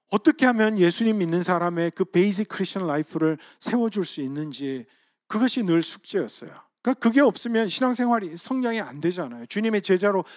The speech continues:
성장이 안 되잖아요. 그러다가 어떻게 보면 흐지부지해지고 또다시 뭐, 어, 신-, 신앙이 없이 살거나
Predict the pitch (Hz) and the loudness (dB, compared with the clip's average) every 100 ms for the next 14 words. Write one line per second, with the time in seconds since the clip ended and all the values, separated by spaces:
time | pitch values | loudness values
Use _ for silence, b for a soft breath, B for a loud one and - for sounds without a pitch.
0 | B - 233 220 208 131 123 156 165 123 | B -2 0 0 -2 -4 -6 -6 -6 -10
1 | 113 - - 233 226 208 196 165 202 202 | -12 -6 2 4 6 6 4 2 0 0
2 | 190 170 165 196 196 196 175 170 160 190 | 0 0 -2 -2 -4 -4 0 0 2 -2
3 | 202 B B 302 247 220 208 180 156 143 | -2 B B -2 0 0 -2 -2 -2 -4
4 | B B B 147 143 151 - _ _ _ | B B B -8 -6 -8 -12 _ _ _
5 | _ _ _ 233 - - 185 190 180 208 | _ _ _ -20 -14 -10 -6 -6 -2 2
6 | 208 202 160 - 190 165 180 175 180 233 | 2 2 0 0 -2 0 0 0 0 -2